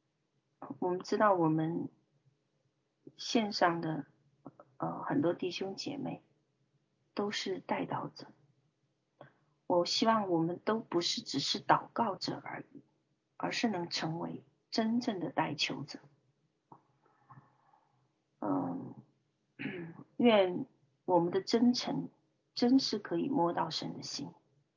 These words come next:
真是能感动神的心。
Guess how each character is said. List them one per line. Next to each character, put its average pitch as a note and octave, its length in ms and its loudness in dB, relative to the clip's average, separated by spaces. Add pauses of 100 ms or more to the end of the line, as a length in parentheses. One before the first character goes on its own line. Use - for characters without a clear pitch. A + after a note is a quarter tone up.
(680)
真 A3 220 2
是 G#3 220 -2
能 E3 240 -4
感 - 280 -6
动 E3 180 -4
神 D3 240 -6
的 - 80 -16
心。 - 260 -10